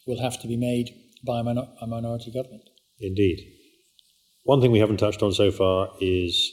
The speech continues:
Speaker 2: China, the impact that China has. I mean, one of the arguments people use for why we're going through this, this, uh, uh, deflation or disinflationary period is the,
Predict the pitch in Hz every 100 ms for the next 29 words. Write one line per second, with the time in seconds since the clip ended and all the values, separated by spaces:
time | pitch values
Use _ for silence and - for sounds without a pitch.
0 | - 120 98 92 113 107 107 104 110 95
1 | 90 90 95 - - 98 98 110 - 107
2 | 113 110 101 95 87 90 98 85 87 90
3 | 85 92 85 90 85 82 90 85 120 85
4 | 85 - - _ - 90 80 - 85 78
5 | - _ _ _ _ _ _ - 98 85
6 | 95 95 92 92 82 92 95 90 87 90
7 | 82 113 110 90 82 92 98 90